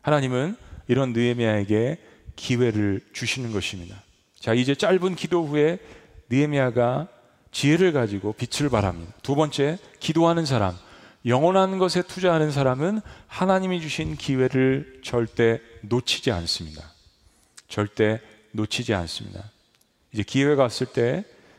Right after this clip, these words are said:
느헤미야가 인간적으로 두려웠지만 조금도 주저함 없이 이 기회를 붙잡습니다.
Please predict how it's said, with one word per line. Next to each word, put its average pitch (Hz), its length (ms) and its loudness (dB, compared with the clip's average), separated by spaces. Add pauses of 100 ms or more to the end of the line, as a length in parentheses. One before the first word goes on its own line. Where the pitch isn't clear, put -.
느헤미야가 135 300 2
인간적으로 135 480 0
두려웠지만 127 680 0 (440)
조금도 135 520 0
주저함 151 460 0
없이 202 560 -2 (280)
이 131 100 2
기회를 127 380 0
붙잡습니다. 101 680 -2